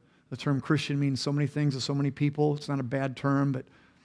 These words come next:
that, that's how I'm following. People get messed up in different things. But following indicates belief. It indicates obedience.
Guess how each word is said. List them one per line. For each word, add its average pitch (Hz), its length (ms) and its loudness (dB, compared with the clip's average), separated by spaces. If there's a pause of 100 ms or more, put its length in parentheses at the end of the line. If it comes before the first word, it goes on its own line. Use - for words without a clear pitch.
(220)
that, 151 140 -4
that's 147 160 -2
how 143 80 0
I'm 143 80 2
following. 143 480 2
People 135 200 -2
get 147 120 -6
messed 156 240 -2
up 143 80 -4
in 139 60 0
different 139 240 -2
things. 143 200 4
But - 200 -6
following 165 500 6
indicates 147 420 2
belief. 147 460 2
It 139 60 -10
indicates 139 400 0
obedience. 147 760 4